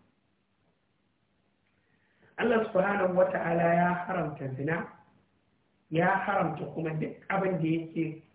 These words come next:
kusanci zuwa ga zina. Me yasa Allah ya haramta zina? Abin da yasa Allah subhanahu wa ta'ala ya haramta zina shine Allah madaukakin sarki yana son a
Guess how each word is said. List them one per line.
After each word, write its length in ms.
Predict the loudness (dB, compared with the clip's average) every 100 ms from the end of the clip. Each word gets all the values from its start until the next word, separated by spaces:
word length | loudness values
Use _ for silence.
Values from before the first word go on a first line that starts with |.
| _
kusanci 760 | -10 -8 -6 -6 -6 -10 -10 -8
zuwa 240 | -4 -4 -4
ga 160 | -8 -8
zina. 220 | -8 -10 -14 _ _ _ _ _ _ _ _ _ _ _ _ _ _ -4
Me 100 | 2
yasa 300 | 6 6 4 2
Allah 200 | 4 6
ya 140 | 6
haramta 420 | 4 2 0 -4
zina? 300 | -4 -4 -4 -8 -16 _ _ _ _ _ _ _ _ _ _ -2
Abin 240 | 6 6
da 60 | 8
yasa 220 | 6 6
Allah 280 | 6 8 6 4
subhanahu 420 | 2 0 0 0 0
wa 80 |
ta'ala 340 | -2 0 0 2
ya 100 | 2 0
haramta 420 | -2 -4 -2 -2
zina 220 | 0 -2
shine 640 | -4 -8 -6 0 0 0 -6 -20 _ _
Allah 260 | 2 4 2
madaukakin 480 | 0 0 -2 -4 -4
sarki 400 | -4 -6 -4 -2
yana 320 | -2 -2 -4
son 180 | -6 -8
a 80 | -8